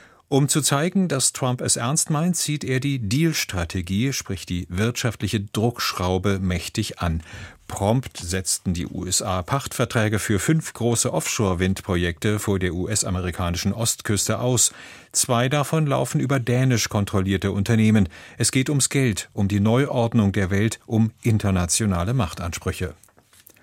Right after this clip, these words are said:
Die Frankfurter Rundschau moniert die Reaktionen aus Europa.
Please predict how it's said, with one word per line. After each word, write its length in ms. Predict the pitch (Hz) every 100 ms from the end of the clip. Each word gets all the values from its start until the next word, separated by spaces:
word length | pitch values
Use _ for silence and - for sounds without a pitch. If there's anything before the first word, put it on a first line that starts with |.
| - - - - - - -
Die 220 | 101 101
Frankfurter 500 | - 139 - 151 127
Rundschau 380 | 117 160 151 143
moniert 540 | 135 123 127 135 -
die 80 | 127
Reaktionen 760 | 113 117 110 - 123 123 120
aus 240 | 120 113 -
Europa. 640 | 123 104 139 170 101 82